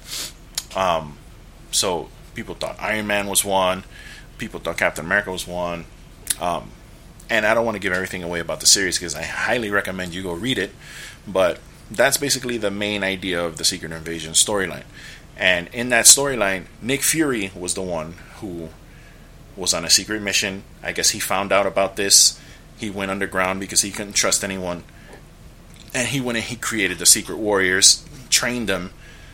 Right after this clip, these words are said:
so that they can fight when the shit came, you know, when the shit went down. So I feel like Hawkeye is in the Nick Fury position,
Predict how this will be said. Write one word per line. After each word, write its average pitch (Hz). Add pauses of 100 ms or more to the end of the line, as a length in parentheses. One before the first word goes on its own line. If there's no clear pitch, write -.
(160)
so -
that 95
they 98
can 90
fight 101 (520)
when 85 (500)
the 95
shit -
came, 80 (340)
you 101
know, 73 (120)
when 90
the 82
shit -
went 90
down. 80 (680)
So 90 (440)
I 156
feel 92 (380)
like 92
Hawkeye 85 (160)
is 98
in 92
the 90
Nick 95
Fury 95
position, 82